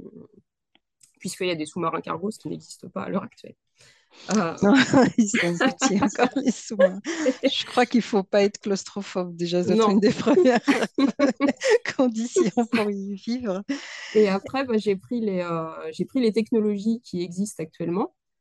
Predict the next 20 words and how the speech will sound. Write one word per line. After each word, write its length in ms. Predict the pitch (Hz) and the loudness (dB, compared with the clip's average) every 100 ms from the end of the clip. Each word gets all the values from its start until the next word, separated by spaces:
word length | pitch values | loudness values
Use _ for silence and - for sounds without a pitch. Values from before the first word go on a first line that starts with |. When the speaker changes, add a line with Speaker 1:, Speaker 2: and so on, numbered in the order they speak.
| _ - | _ -8
Speaker 1:
euh, 360 | 175 165 160 | -4 -2 -4
comme 200 | 160 185 | -2 -2
le 60 | 170 | -2
sonar 400 | - 170 202 262 | -6 -2 0 0
notamment, 460 | 185 165 180 233 - _ | -4 -6 -6 -6 -8 _
et 120 | - 175 | -10 -6
puis, 300 | 170 147 214 | -2 2 2
Speaker 2:
Mhm. 20 | |
Speaker 1:
euh, 420 | 170 170 160 156 160 | 0 -4 -4 -6 -10
j'ai, 280 | 165 160 | -10 -10
j'ai 160 | - 170 | -6 -4
ajouté 340 | 175 185 - | -4 -4 -2
des 120 | 196 185 | -2 -2
fonctionnalités 880 | 185 - 180 170 165 165 214 254 | -6 -10 -8 -8 -10 -4 0 0
qui 200 | 247 - | -4 -8
pourraient 340 | 190 190 190 190 | -8 -6 -2 -2
exister 420 | 180 175 185 190 | -4 -10 -8 -6
dans 100 | 180 | -6
le 60 | 165 | -6
futur, 420 | - 165 226 262 | -12 -12 -6 -6